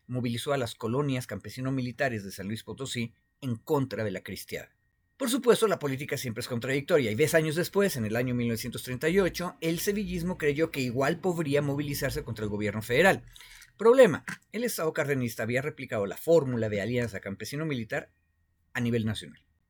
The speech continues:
Detalle interesante, en el mapa de Sánchez Talanquer no hay cuerpos de defensa rural registrados en el territorio sevillista. Esto indica el tamaño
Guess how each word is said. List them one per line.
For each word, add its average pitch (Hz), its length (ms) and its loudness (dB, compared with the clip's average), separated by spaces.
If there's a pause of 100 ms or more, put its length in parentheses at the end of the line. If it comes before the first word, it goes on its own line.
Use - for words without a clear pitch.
(120)
Detalle 220 280 6
interesante, 190 540 -2 (140)
en 135 100 -2
el 143 120 0
mapa 220 200 -2
de 220 100 2
Sánchez 156 320 -8
Talanquer 107 480 -4 (320)
no 180 480 0
hay 156 160 -6
cuerpos 123 460 -6
de 120 100 -2
defensa 104 520 -6 (120)
rural 101 400 -4 (100)
registrados 101 640 -6
en 101 100 -8
el 101 120 -6
territorio 110 440 -6
sevillista. 147 640 -6 (640)
Esto 214 420 -6
indica 160 400 -6
el 160 160 -2
tamaño 127 600 -2